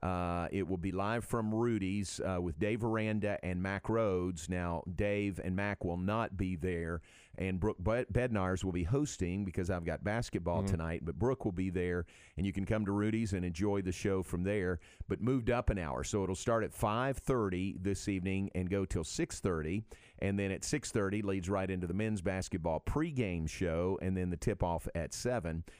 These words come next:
Speaker 1: So we do have a coaches show tonight, and, uh, I think it'll be really good with, uh, with Dave and with, uh, Mac tonight.
Speaker 2: No, that's gonna be a phenomenal show, and then there's lo-, so much information that you can get from Mac right now and, and how they've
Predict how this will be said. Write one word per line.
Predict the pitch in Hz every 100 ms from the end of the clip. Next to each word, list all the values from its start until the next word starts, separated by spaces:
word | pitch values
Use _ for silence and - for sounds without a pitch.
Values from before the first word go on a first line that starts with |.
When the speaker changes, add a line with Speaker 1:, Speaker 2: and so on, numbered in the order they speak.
| -
Speaker 1:
So | - 110
we | 101
do | 123 143
have | 135
a | 107
coaches | - 123 - 98
show | - 104 95
tonight, | 98 90 95 110 -
and, | 92 90 90
uh, | 87 85
I |
think | 85 113
it'll | 92
be |
really | 90 101 110 92
good | 107 104 92 87 - _ -
with, | 92 85 87
uh, | 82 80 76
with | 90 -
Dave | 104 98 98 85 -
and | 92 90 90 80
with, | 87 82 82 78
uh, | 78 78
Mac | 78 143 127 - -
tonight. | - 82 62 - - -
Speaker 2:
No, | 175 135
that's | 147
gonna | 175 135
be | 123
a |
phenomenal | 110 113 110 107 92
show, | - 113 110
and | 113
then | 113 123
there's | 147 113
lo-, | 113 123
so | - 143
much | 139 120 - -
information | 135 120 117 120 - 117 110
that | 104 -
you | 127
can | 110 127
get | 113 123
from | - 104
Mac | 101 110 110
right | 90 113 117 107
now | 110 110 107
and, | 107
and | 98 113
how | 113 123
they've | 120 117 107